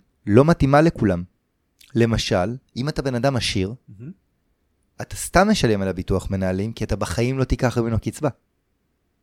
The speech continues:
Speaker 1: אתה עשיר, אתה תוריש את זה.
Speaker 2: כן.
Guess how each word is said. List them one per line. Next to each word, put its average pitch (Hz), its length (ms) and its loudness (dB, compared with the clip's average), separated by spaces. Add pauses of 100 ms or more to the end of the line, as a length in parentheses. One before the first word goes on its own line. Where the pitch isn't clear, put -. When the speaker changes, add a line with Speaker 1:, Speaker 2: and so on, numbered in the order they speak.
(640)
Speaker 1:
אתה 92 100 -6
עשיר, 160 240 -6 (200)
אתה 104 100 -10
תוריש 123 300 0
את 147 60 -6
זה. 98 80 -10 (220)
Speaker 2:
כן. 113 200 -10